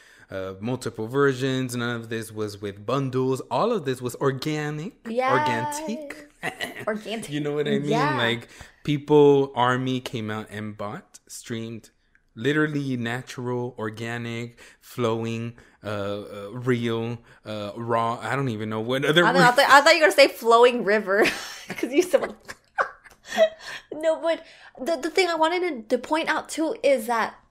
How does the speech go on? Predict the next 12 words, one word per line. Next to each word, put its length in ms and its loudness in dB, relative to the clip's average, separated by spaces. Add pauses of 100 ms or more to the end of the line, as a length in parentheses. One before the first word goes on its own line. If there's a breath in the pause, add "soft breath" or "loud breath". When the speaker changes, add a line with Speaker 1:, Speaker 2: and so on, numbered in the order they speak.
(200)
Speaker 2:
the 100 8
deluxe, 1000 2
the 200 -2
only 320 -2
version 420 0
of 140 -4
this 140 -4
album 360 -2
is 200 -6
the 180 -6
deluxe 800 -4 (280 soft breath)
edition. 720 -4